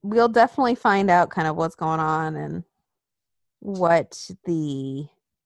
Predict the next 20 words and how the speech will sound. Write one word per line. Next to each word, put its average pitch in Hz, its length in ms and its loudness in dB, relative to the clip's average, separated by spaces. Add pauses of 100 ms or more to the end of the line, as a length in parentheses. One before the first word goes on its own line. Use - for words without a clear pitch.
(480)
what 392 200 4
the 269 80 2
deal 226 200 6
is. 294 100 4
And 427 120 4
hopefully 508 320 6
next 311 280 2
week 311 200 2
we 254 160 -2
can 269 160 0
kind 220 240 2
of 220 120 -2
get 190 220 2
some 233 140 -2
more 202 240 2
stuff 170 240 0
together 185 340 0
and 254 140 -2
be 196 100 0
like, 175 400 2